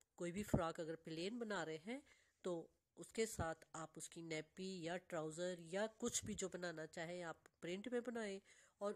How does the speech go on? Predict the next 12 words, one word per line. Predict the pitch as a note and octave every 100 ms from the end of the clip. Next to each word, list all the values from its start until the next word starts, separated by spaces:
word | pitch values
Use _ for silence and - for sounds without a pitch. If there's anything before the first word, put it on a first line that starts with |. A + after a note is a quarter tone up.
| -
उसी | A3+ - D#4
प्रिंट | C4+ A3+ A3
के | - G#3
मिलते | G3+ F#3 F#3 A3+
जुलते | G3 F3 G3
कलर्स | - F3 F#3+ F#3
लेके | E3+ - D#3+
आप | D#3 -
स्मोकिंग | - - E3+ - G#3+ A3
में | G#3+ G#3
आप | F3 F3+
अगर | E3+ E3+